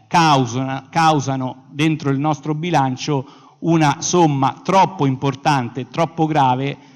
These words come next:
eh, da poter appunto affrontare. Quindi,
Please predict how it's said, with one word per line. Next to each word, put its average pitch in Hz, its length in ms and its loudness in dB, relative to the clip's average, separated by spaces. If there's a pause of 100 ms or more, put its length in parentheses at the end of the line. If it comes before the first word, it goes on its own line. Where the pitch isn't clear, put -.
(180)
eh, 135 400 -8
da 139 140 -2
poter 139 640 0
appunto 139 580 -6
affrontare. 120 800 -6
Quindi, 123 500 -2